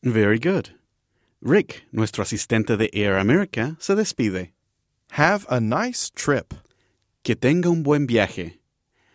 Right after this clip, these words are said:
Speaker 1: Una expresión en inglés que querrás saber para despedirte de alguien que se vaya de viaje es
Speaker 2: Have a nice trip.
Speaker 1: Significa ten un buen viaje. En español solemos añadir que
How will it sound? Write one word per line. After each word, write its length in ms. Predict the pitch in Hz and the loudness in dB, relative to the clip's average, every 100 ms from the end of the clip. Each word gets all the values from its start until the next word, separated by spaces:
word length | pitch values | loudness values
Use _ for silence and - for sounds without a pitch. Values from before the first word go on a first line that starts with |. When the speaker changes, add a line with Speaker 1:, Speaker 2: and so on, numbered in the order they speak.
| _ | _
Speaker 1:
Una 180 | - 240 | 2 2
expresión 600 | - - 120 - 110 101 | 0 -4 -2 -2 -2 -2
en 100 | 98 | -2
inglés 460 | 92 90 120 90 - | -4 -2 -4 -4 -8
que 180 | - 107 | -6 -4
querrás 320 | 101 95 95 | -2 -4 -6
saber 400 | - 104 135 92 | -4 -2 -2 -2
para 220 | 95 95 | -4 -4
despedirte 680 | 101 113 - 143 208 214 190 | -4 -6 -6 -4 -4 -4 -4
de 160 | 135 95 | -2 -2
alguien 420 | 92 95 101 110 | -2 -4 -4 -4
que 140 | - | -6
se 160 | 135 156 | -4 -2
vaya 320 | 160 180 180 | -2 -2 -2
de 100 | 165 | -2
viaje 560 | 104 98 98 131 151 - | -2 -2 -4 -8 -8 -8
es 520 | - 98 120 - - _ | -10 -8 -8 -10 -12 _
Speaker 2:
Have 260 | - 117 110 | -6 -4 -2
a 40 | |
nice 320 | 113 135 151 | 0 -2 -2
trip. 300 | - 226 233 - - _ _ _ _ | -2 -2 -2 -8 -20 _ _ _ _
Speaker 1:
Significa 920 | - 151 165 165 226 - 196 196 180 _ | 0 2 2 0 -4 -2 -2 -2 -6 _
ten 180 | 202 185 | 0 2
un 140 | 160 | 2
buen 220 | 123 120 | 0 -2
viaje. 540 | 104 98 92 - - _ _ _ _ _ | -2 -4 -4 -10 -14 _ _ _ _ _
En 120 | 131 | 0
español 500 | 143 - 151 185 220 | 0 0 -2 0 -2
solemos 540 | - 147 147 196 180 | -2 -2 0 -2 -2
añadir 580 | 110 101 90 120 98 127 _ _ _ | -4 -4 -4 -4 -6 -10 _ _ _
que 340 | - 165 104 | -4 -4 -4